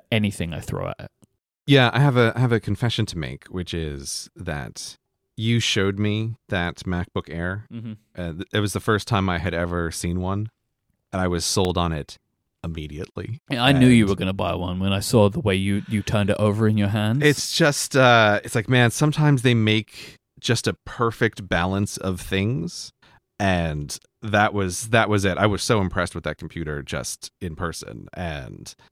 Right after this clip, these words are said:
Speaker 2: I did happen to have this place in my life where I did kind of need a new computer because in my basement writing area,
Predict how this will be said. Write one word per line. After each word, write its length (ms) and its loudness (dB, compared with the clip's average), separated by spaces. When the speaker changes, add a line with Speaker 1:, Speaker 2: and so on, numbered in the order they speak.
Speaker 2:
I 100 4
did 340 4
happen 420 0
to 100 0
have 360 2
this 260 -4
place 340 2
in 100 0
my 120 2
life 460 0
where 400 -2
I 80 -6
did 320 -2
kind 260 -2
of 140 -6
need 240 0
a 60 -4
new 180 -4
computer 600 -8
because 580 -6
in 500 -4
my 360 -8
basement 600 -6
writing 400 0
area, 520 -10